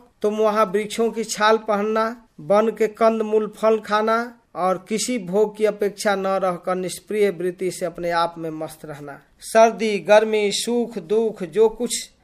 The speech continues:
आ जाए उसे समभाव से सहना, स्वभाव सौम्य रखना, इंद्रियों को बस में रखना,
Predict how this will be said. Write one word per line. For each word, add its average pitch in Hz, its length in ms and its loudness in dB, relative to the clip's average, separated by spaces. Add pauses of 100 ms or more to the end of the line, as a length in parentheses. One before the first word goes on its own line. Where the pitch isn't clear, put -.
(100)
आ 208 160 8
जाए 208 280 8
उसे 196 460 0
समभाव 185 580 0
से 175 160 -8
सहना, 151 480 -8 (200)
स्वभाव 214 640 4
सौम्य 233 440 2
रखना, 233 580 0 (140)
इंद्रियों 220 420 2
को 226 160 -2
बस 226 300 2
में 226 120 -2
रखना, 226 600 -2